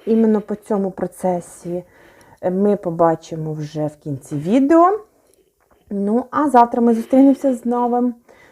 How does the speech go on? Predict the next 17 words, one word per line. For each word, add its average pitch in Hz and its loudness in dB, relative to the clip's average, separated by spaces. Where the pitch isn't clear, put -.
що - -6
я 240 2
буду 233 0
в'язати 226 0
завтра. 190 -6
Так, 254 0
дівчатка, 233 0
другий 240 2
день 220 -2
стартів, 277 -2
в 220 -4
мене 247 2
буде 196 -6
три 214 -4
старти, 220 -6
в 220 -4
дівчаток 226 -2